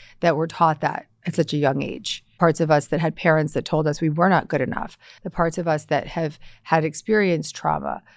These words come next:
The parts of us that have experienced a parent, or a, if you're a woman, your father left your mother, or alcoholic parent,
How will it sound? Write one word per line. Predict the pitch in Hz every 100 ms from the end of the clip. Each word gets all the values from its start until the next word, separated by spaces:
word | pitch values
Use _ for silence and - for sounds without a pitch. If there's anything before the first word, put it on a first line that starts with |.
| _
The | 185
parts | 180 160 180
of | 165
us | 151 - 165
that | 160 120
have | - 165 156
experienced | 156 - - 202 190 175 160 - _
a | - 180
parent, | - - 180 170 156
or | 160 151 151 -
a, | 156
if | 160
you're | 170
a | 165
woman, | 160 175 165 156
your | 147
father | - 165 160 165
left | 160 156 -
your | 170
mother, | 156 151 151
or | 139 139 -
alcoholic | 165 - 156 151 143
parent, | - 160 151 139